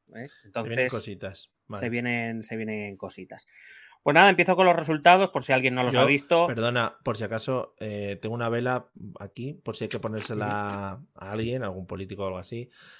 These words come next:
Speaker 2: Las últimas elecciones se llevó por delante a un par de ellos. Bueno, pues, por si acaso
Speaker 1: <laughs> Bueno.
Speaker 2: tenemos que poner alguna velilla. A uno, sobre todo, se le llevó muy por delante, <laughs> por lo que sea.
Speaker 1: Sí, sí, sí.
Speaker 2: Bien.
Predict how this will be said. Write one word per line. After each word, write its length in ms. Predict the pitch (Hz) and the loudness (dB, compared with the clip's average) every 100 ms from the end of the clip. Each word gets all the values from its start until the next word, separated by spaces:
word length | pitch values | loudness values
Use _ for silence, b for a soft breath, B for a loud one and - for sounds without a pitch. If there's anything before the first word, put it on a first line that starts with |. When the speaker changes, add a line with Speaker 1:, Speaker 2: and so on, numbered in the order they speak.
| - | -16
Speaker 2:
Las 140 | 101 | -12
últimas 300 | 113 120 127 | -6 0 0
elecciones 380 | 117 113 123 127 | 0 -2 -2 -2
se 60 | 120 | 0
llevó 160 | 110 | 0
por 140 | 113 120 | 0 2
delante 280 | 117 113 113 | 2 2 -2
a 20 | |
un 80 | 110 | 0
par 160 | 110 | -2
de 80 | 117 | 0
ellos. 340 | 127 147 - _ _ _ - | 0 -2 -4 _ _ _ -10
Bueno, 180 | 196 - | -8 -6
pues, 220 | 80 - | -8 -14
por 140 | - - | -14 -10
si 100 | - | -10
acaso 340 | - 110 123 | -8 -2 0
Speaker 1:
<laughs> 40 | |
Bueno. 220 | 113 110 107 | 2 0 -2
Speaker 2:
tenemos 300 | 104 104 - | -4 -6 -6
que 140 | 104 | -6
poner 260 | 104 98 95 | -4 -6 -8
alguna 440 | 92 95 90 90 | -8 -8 -8 -10
velilla. 400 | 87 85 85 - _ | -12 -12 -16 -18 _
A 100 | 127 | 0
uno, 140 | 160 165 | 2 2
sobre 220 | 139 117 | 0 -4
todo, 240 | 101 85 85 | -4 -12 -12
se 120 | 101 | -10
le 80 | 95 | -8
llevó 240 | 95 95 | -8 -8
muy 200 | 98 131 | -2 0
por 200 | 139 143 | 2 2
delante, 520 | 156 143 139 101 - - | 2 0 -2 -8 -4 -2
<laughs> 260 | - 202 | -2 -4
por 120 | 107 | -8
lo 140 | 113 101 | -10 -10
que 160 | 104 | -10
sea. 260 | 101 101 - - 143 | -8 -8 -10 -10 -8
Speaker 1:
Sí, 340 | - 139 127 | -2 -2 -2
sí, 120 | 117 | -6
sí. 120 | 104 95 | -14 -12
Speaker 2:
Bien. 260 | 117 98 | -10 -10